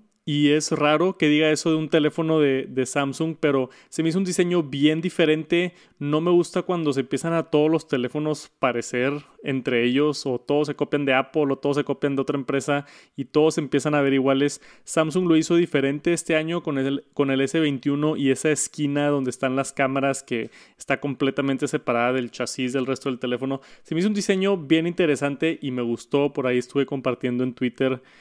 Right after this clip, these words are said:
mi, mi agrado por este diseño. Por enfrente, por supuesto, casi todo pantalla, todavía con el hole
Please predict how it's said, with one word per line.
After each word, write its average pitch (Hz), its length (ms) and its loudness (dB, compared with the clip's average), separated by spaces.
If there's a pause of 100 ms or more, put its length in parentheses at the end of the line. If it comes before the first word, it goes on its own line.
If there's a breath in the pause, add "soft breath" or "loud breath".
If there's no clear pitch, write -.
(220 soft breath)
mi, 127 460 0
mi 139 240 0
agrado 135 720 2 (260 soft breath)
por 131 160 0
este 131 200 -2
diseño. 120 440 -4
Por 139 160 2
enfrente, 156 560 0
por 135 200 -2
supuesto, 139 480 -4
casi 131 240 -4
todo 135 340 0
pantalla, 139 560 0
todavía 139 640 0
con 131 200 -2
el 117 180 -2
hole 139 320 2